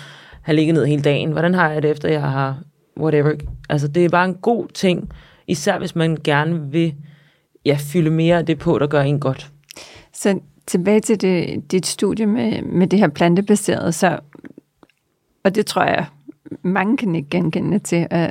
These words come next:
Speaker 2: os, der lytter med nu, det her, at nej, at tage beslutningen, jeg vil gerne tabe mig, eller jeg vil gerne spise mere plantebaseret, eller vegetarisk, eller, øh,
Speaker 1: Mm.
Speaker 2: hvad ved jeg, sp-,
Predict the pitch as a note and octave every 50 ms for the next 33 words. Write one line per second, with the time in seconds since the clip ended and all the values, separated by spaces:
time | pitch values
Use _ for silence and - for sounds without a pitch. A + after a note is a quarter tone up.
0 | - - - F#3 F3+ - - F#3+ F#3 E3 F#3 F3 F3 E3+ E3 E3 E3+ F3 F3 F3
1 | F3 D#3+ E3 F3+ F#3 E3+ E3+ - - D#3+ D#3+ D3 - - - - - - - -
2 | - _ _ - D#3+ D#3+ - - - - - - F#3 F3+ - - G3 F#3+ G3+ G#3
3 | - - F#3+ F3 E3+ C#3 D#3 D#3+ D#3+ D#3+ - E3+ F3 - _ _ _ _ _ _
4 | _ _ _ _ _ _ _ _ _ _ _ _ _ _ _ D#3 D#3 D#3+ E3+ F3+
5 | - D#3+ - - F#3+ - - - E3 - F#3+ F#3 F#3+ - - F#3 F3 F3+ F3+ G3+
6 | G3+ - - - F3 F3 E3 D#3+ - - - - F#3+ G3+ - E3+ E3+ G3 D#3+ -
7 | F3 C3+ C#3 D3 - C#3+ F3+ F3+ - - - - - - - - G3 E3 D#3 D#3+
8 | D#3+ E3+ D3 - - - - - F#3+ - F3+ - - - - F#3 F3 F3 F3+ D#3+
9 | - - - - - - - - - - _ - F#3 A3 - - - E3 D3+ C#3+
10 | C#3 - - - - - C3+ B2 - - - E3 F#3 F#3+ G#3 - - - - F#3
11 | F#3+ F#3 F3+ - - _ _ - D3+ D#3+ D3 D#3